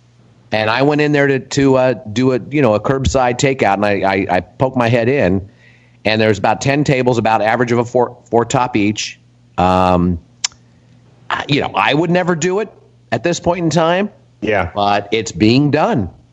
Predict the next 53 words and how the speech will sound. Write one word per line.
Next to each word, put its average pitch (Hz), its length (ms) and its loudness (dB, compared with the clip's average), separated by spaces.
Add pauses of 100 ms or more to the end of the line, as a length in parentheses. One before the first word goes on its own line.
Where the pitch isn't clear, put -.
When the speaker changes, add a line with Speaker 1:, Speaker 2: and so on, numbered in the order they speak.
(120)
Speaker 1:
And 98 140 2
Speaker 2:
Well, 117 260 -2
Speaker 1:
I 87 140 -4
don't, 120 220 -4
I 107 100 0
don't 139 140 2
know. 147 320 0
You 123 100 0
know, 127 100 2
we're 123 140 0
Speaker 2:
I 131 100 -2
Speaker 1:
trying 156 140 -2
to 165 60 -4
find 160 260 -2
the 139 40 -6
balance, 135 420 -2
and 113 100 -4
I 117 60 -2
just, 151 300 -8 (340)
I 110 80 -4
just 139 240 -6
wish, 135 360 -4
you 113 140 -2
know, 90 140 0
I 101 100 0
just 123 240 -4
wish, 117 280 -2
frankly, 107 440 0
that 90 240 0
it, 90 240 -2 (320)
it 110 140 -2
wouldn't 135 260 2
be 117 140 2
an 98 60 0
either 104 360 0
or. 87 420 2 (140)
It, 117 160 -2 (160)
'cause, 143 180 -2 (320)
'cause 220 200 -4
the 220 120 -2
entire 214 380 -4
country 165 380 -4
wants 127 320 -2
both 95 320 0
to 90 100 -2
happen. 82 300 -2
Everyone 190 380 0
wants 170 180 0
to 160 80 -6
be 165 100 0
safe 127 340 0
and 120 80 2
healthy, 95 440 0